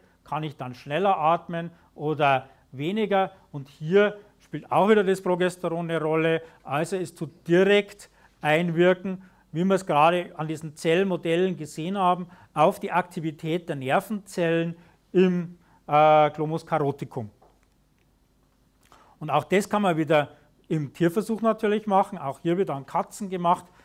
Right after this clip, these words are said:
indem man denen also Progesteron gibt. Und noch besser wirkt es, weil das, äh,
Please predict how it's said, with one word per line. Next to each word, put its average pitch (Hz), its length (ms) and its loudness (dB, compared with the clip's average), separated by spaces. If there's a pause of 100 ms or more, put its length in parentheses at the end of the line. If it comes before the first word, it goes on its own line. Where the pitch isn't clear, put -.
(160)
indem 151 280 -8
man 151 120 -4
denen 151 300 -6
also 131 220 -8
Progesteron 139 840 -8
gibt. - 300 2 (340)
Und 160 220 -6
noch 220 240 4
besser 220 420 0
wirkt 208 380 0
es, 220 200 -4
weil 156 280 -2
das, 156 260 -14
äh, 147 380 0